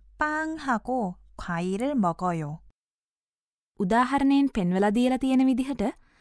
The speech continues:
Speaker 2: උදේ කෑමට පන් සහ ක්වායිල් කනවා කියලා කියන්න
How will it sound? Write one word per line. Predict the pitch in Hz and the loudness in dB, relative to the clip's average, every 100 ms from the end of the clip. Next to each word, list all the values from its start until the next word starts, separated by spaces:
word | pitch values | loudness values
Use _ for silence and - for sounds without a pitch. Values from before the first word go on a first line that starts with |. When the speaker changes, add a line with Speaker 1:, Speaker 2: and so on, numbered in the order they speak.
| _ _ _ - | _ _ _ -4
Speaker 2:
උදේ | 185 190 190 | 4 4 4
කෑමට | 196 190 202 330 415 _ _ _ _ _ | 2 2 2 0 -4 _ _ _ _ _
පන් | - 208 247 | 0 4 4
සහ | 262 285 311 | 2 0 -4
ක්වායිල් | - 185 190 240 285 | -4 -2 0 2 0
කනවා | - 196 208 | -2 0 0
කියලා | 240 277 285 | 0 0 0
කියන්න | - 339 339 269 | 0 0 4 4